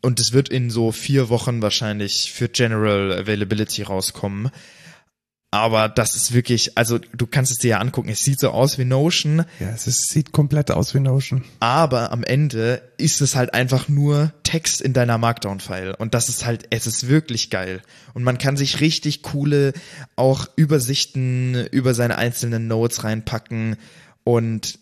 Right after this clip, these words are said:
Speaker 1: es ist, ey, probiert Notion, äh, Notion, Obsidian aus. Es ist wirklich geil und ich mach damit zumindest jetzt erstmal alles.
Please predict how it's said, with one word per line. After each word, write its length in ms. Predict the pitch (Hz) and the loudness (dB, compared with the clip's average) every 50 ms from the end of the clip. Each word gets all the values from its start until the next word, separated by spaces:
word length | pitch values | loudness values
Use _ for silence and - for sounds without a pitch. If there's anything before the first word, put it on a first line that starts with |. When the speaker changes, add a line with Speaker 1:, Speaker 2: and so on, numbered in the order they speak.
| _ _ _ | _ _ _
Speaker 1:
es 260 | - - 107 104 - | -10 -8 -6 -4 -4
ist, 240 | - - - - - - | -2 -2 -2 -4 -4 -2
ey, 140 | - 120 117 | 0 0 0
probiert 520 | - - - - - 139 127 151 165 - - | 0 -4 -4 -2 0 2 4 2 2 2 2
Notion, 380 | 147 139 139 131 - 131 - | 2 2 2 2 0 -4 -4
äh, 260 | - - 131 120 104 | 0 2 2 2 2
Notion, 420 | 107 107 104 101 104 - - 92 90 - | -2 -4 -4 -4 -4 -4 -6 -8 -6 -2
Obsidian 480 | - 117 - - 139 127 131 120 110 | -2 0 0 0 0 2 2 0 0
aus. 340 | - 110 113 120 127 - - | 0 0 2 2 2 0 -2
Es 160 | - 117 - - | -6 -8 -8 -6
ist 240 | - - 123 120 | -8 -8 -4 0
wirklich 380 | 127 143 156 151 - 131 - - | 2 2 2 2 0 -4 -6 -4
geil 300 | - 107 107 107 104 107 | -4 -2 -2 -2 -2 -2
und 180 | 98 107 - - - 58 - _ _ - | -4 -8 -8 -10 -12 -14 -14 _ _ -2
ich 180 | - 170 - - | 0 0 2 2
mach 180 | 143 131 113 | 2 2 2
damit 280 | - 120 107 107 104 - | 2 0 0 0 0 -4
zumindest 340 | - 104 104 95 98 - - | -4 -4 -4 -4 -4 -4 -4
jetzt 120 | 95 - | -6 -6
erstmal 300 | - - - - 98 - | -8 -10 -12 -12 -14 -14
alles. 360 | - - - - - - - | -14 -14 -14 -14 -14 -14 -16